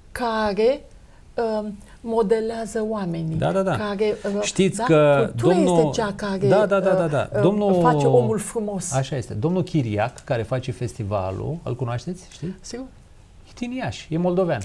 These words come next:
Speaker 1: E de lângă Iași, da,
Speaker 2: Da?
Speaker 1: da, da.
Speaker 2: El a fost,
Speaker 1: Am
Speaker 2: el,
Speaker 1: vorbit de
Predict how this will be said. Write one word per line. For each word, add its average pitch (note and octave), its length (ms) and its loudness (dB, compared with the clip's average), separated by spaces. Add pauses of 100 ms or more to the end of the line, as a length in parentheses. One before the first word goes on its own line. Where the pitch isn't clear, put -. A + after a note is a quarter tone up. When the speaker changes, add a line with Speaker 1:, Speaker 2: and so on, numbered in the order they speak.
Speaker 1:
E D#3+ 200 -4
de D#3 120 -4
lângă B3 320 -6
Iași, G#3 180 -6
da, A#3+ 280 -4
Speaker 2:
Da? - 100 0
Speaker 1:
da, G3+ 160 4
da. G3 100 6
Speaker 2:
El G3 80 10
a G#3+ 100 8
fost, F#3+ 420 2
Speaker 1:
Am G3 120 6
Speaker 2:
el, F#3 60 2
Speaker 1:
vorbit F#3+ 320 2
de G#3 120 0